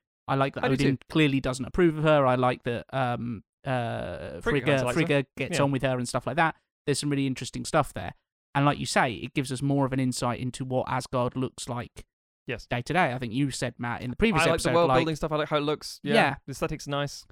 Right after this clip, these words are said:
Speaker 1: One of the problems that Dark World has is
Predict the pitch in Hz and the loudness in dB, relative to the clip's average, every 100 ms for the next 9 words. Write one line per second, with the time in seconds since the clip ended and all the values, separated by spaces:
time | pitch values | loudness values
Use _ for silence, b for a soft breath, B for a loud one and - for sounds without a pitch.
0 | _ _ _ _ _ _ _ 165 160 196 | _ _ _ _ _ _ _ -4 4 4
1 | 214 175 180 170 160 127 139 - _ 147 | 4 2 2 2 2 0 -2 -6 _ 2
2 | 131 127 123 123 151 202 202 139 131 - | 2 0 -4 -4 -4 -2 0 -2 -6 -10
3 | - 139 - | -8 -8 -8